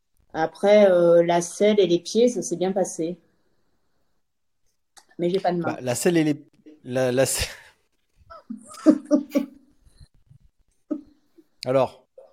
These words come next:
Speaker 2: on pourrait se moquer, mais, euh, là, ces derniers jours, ou peut-être même ces der-, ces dernières heures, il y a une vidéo qui est un petit peu virale sur les championnats du monde paralympique à Glasgow.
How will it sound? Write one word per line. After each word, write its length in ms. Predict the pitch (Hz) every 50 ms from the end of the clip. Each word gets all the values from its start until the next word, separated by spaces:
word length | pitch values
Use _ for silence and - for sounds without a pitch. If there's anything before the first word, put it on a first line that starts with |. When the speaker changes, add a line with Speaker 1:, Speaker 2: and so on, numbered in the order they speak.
| _ -
Speaker 2:
on 60 | 131
pourrait 260 | 113 - - 123 131 -
se 100 | - 147
moquer, 320 | 139 135 139 190 202 202
mais, 360 | 196 160 135 135 143 147 151 143
euh, 180 | 131 123 120
là, 160 | 120 131 139
ces 180 | 135 - - 143
derniers 380 | 127 143 147 139 143 143 147 147
jours, 280 | 135 131 156 160 147
ou 80 | 131 117
peut-être 340 | - - 123 139 139 139 143
même 140 | 143 143
ces 200 | 139 - 151 135
der-, 260 | 123 131 131 127 131 127
ces 160 | - - 135
dernières 460 | 123 135 131 131 139 139 139 139 139
heures, 160 | 151 151 147
il 60 | 135
y 20 | 123
a 40 | 117
une 120 | 117 117
vidéo 480 | 113 117 120 120 127 131 139 139 147 143
qui 120 | 143 -
est 20 | 117
un 100 | 110 113
petit 160 | 107 - 123
peu 120 | - 131
virale 380 | 127 120 117 127 127 135 139 131
sur 200 | 135 - - 107
les 80 | 107 101
championnats 400 | - - 120 - - 120 117 113
du 120 | 110 113
monde 160 | 120 120 113
paralympique 500 | - 123 110 117 117 120 117 - 131 - 123
à 60 | 110
Glasgow. 520 | 101 104 107 101 95 101 139 160 160 -